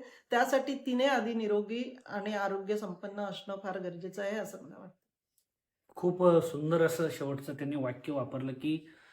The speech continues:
Speaker 2: ज्या घरातली आई किंवा ज्या घरातली, अ, कर्तबगार महिला,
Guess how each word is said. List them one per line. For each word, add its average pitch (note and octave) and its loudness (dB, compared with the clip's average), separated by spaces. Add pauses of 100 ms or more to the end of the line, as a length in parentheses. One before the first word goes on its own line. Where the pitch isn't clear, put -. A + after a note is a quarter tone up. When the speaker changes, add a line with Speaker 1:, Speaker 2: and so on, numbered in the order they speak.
(300)
Speaker 2:
ज्या D3+ 6
घरातली F3 2
आई D3 4
किंवा D3 -4
ज्या D3+ 0
घरातली, D3+ 0
अ, C#3 -2 (100)
कर्तबगार D3 -4
महिला, C3 -2